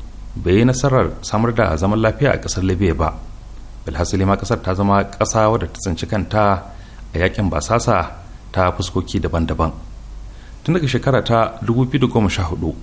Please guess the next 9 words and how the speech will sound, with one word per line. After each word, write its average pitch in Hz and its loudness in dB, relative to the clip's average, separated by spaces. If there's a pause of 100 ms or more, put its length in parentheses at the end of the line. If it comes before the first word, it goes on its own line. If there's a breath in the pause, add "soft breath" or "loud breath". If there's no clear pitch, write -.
(140)
ƙasar 120 0
Libya 135 4
tana 131 2
fuskantar 120 0
rabuwar 92 2
kai 107 2 (220)
kan 131 2
batun 95 2
shugabanci, 98 0